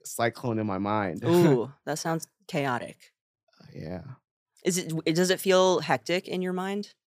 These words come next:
Speaker 1: So recently I kinda found out that foods have fucked me up, like caffeine.
Speaker 2: Mm.
Speaker 1: So chocolate has caffeine.
Speaker 2: Oh,
Speaker 1: I
Speaker 2: yeah,
Speaker 1: didn't
Speaker 2: well,
Speaker 1: know
Speaker 2: you were
Speaker 1: that.
Speaker 2: talking to me about
Speaker 1: So
Speaker 2: this.
Speaker 1: certain foods mess me up, so I stopped eating those foods, and then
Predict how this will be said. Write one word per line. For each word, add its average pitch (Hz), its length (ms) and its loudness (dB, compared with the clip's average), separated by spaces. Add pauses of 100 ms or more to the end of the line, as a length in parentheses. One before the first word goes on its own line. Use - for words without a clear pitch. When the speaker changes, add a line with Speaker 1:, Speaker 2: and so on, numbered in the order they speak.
(380)
Speaker 1:
So - 180 -6
recently 120 480 -2
I 101 60 -4
kinda 101 280 -6
found 101 380 -4
out 98 260 -4
that 80 140 -6
foods 110 300 -6
have 107 80 -12
fucked - 260 -8
me 113 120 -4
up, 113 220 -6 (140)
like - 260 -10 (140)
caffeine. 117 680 -2
Speaker 2:
Mm. - 60 -16
Speaker 1:
So 95 160 -8
chocolate 107 360 -8
has 104 100 -8
caffeine. 104 400 -6
Speaker 2:
Oh, 170 40 4
Speaker 1:
I 180 40 6
Speaker 2:
yeah, 233 100 8
Speaker 1:
didn't 247 60 4
Speaker 2:
well, 226 60 4
Speaker 1:
know 196 60 2
Speaker 2:
you 214 80 6
were 226 60 6
Speaker 1:
that. - 60 0
Speaker 2:
talking 240 220 -2
to 180 40 0
me 151 60 0
about 117 280 -4
Speaker 1:
So 113 160 -6
Speaker 2:
this. 110 100 -2
Speaker 1:
certain 117 240 -2
foods 117 260 -4
mess 107 260 -4
me 98 160 -4
up, 101 180 -4
so 101 100 -8
I 90 80 -6
stopped 101 320 -4
eating 107 140 -6
those 95 200 -8
foods, 101 360 -10
and 104 120 -12
then - 120 -16